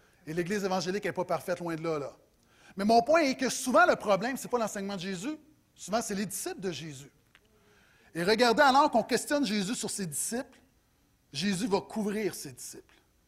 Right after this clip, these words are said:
Jésus, au verset vingt, va répondre, va dire, «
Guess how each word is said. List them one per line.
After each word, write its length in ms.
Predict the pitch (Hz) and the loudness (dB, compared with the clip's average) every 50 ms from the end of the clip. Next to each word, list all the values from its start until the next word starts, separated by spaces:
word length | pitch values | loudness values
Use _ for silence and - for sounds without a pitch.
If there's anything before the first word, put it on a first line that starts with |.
| _ _ _ _ _ _ _ _ _ _ _ _ _ _ _ | _ _ _ _ _ _ _ _ _ _ _ _ _ _ _
Jésus, 260 | - 160 202 208 190 302 | -4 -2 -2 0 2 2
au 80 | 311 | 4
verset 340 | 285 233 - - - 214 202 | 4 2 2 4 2 2 2
vingt, 160 | 190 247 269 | 2 2 2
va 120 | 247 214 190 | 2 2 2
répondre, 400 | 185 185 180 - 233 254 208 175 | 2 2 2 2 0 0 0 0
va 100 | 180 175 | -2 -2
dire, « 340 | 147 180 196 208 208 202 | 0 2 2 2 2 0